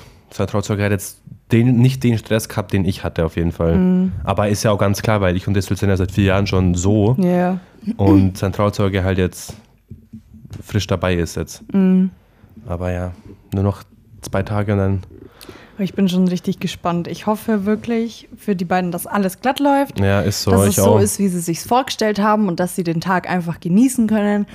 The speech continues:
Speaker 2: ohne dass irgendwas ist. Weil wenn
Speaker 1: Ja.
Speaker 2: du's, das ist das Problem daran, wenn du's selber machst alles,
Speaker 1: Ja.
Speaker 2: dann denkst du dir, „Fuck.“ Also zu, nur, nur minimales Beispiel. Du dekorierst die Tische selber und dann
Speaker 1: Ja,
Speaker 2: sitzt
Speaker 1: das, das
Speaker 2: du da.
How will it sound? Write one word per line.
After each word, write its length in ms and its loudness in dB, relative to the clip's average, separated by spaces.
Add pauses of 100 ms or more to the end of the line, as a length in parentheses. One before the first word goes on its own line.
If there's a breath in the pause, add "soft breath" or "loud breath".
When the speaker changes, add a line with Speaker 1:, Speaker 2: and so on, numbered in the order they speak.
(220 loud breath)
Speaker 2:
ohne 220 2
dass 320 -2
irgendwas 500 2
ist. 320 -4
Weil 120 2
wenn 120 8
Speaker 1:
Ja. 80 8
Speaker 2:
du's, 240 4 (180)
das 220 2
ist 160 -4
das 100 -4
Problem 460 0
daran, 260 -2
wenn 140 -2
du's 180 -4
selber 320 0
machst 340 -6
alles, 440 -8
Speaker 1:
Ja. 260 4 (640 loud breath)
Speaker 2:
dann 440 0 (360)
denkst 220 0
du 60 -4
dir, 140 -2
„Fuck.“ 520 -10
Also 160 -6
zu, 140 -2 (340)
nur, 340 2
nur 300 0 (440)
minimales 680 4
Beispiel. 520 0 (560 loud breath)
Du 100 0
dekorierst 480 -2
die 60 -2
Tische 320 0
selber 560 2 (560 loud breath)
und 220 2
dann 320 4
Speaker 1:
Ja, 60 -2 (120)
Speaker 2:
sitzt 20 6
Speaker 1:
das, 260 2
das 160 2
Speaker 2:
du 40 2
da. 20 4